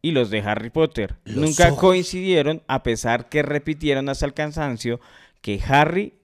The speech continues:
Speaker 1: tiene los ojos de, los, eh, Harry tiene los ojos de su madre".
Speaker 2: Ah, hay otro. Yo,
Speaker 1: ¿Cuál?
Speaker 2: yo leí que decían sobre Harry Potter, y si usted lo piensa así, que si usted recuerda,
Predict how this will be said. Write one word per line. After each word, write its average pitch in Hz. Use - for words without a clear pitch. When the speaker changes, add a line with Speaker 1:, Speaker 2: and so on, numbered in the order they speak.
Speaker 1:
tiene 113
los 120
ojos 135
de, 104
los, 107
eh, 101
Harry 110
tiene 120
los 117
ojos 101
de 113
su 113
madre". 95
Speaker 2:
Ah, 202
hay 226
otro. 294
Yo, 147
Speaker 1:
¿Cuál? 139
Speaker 2:
yo 175
leí 226
que 202
decían 165
sobre 165
Harry 151
Potter, 151
y 165
si 123
usted 135
lo 143
piensa 175
así, 240
que 143
si 131
usted 160
recuerda, 165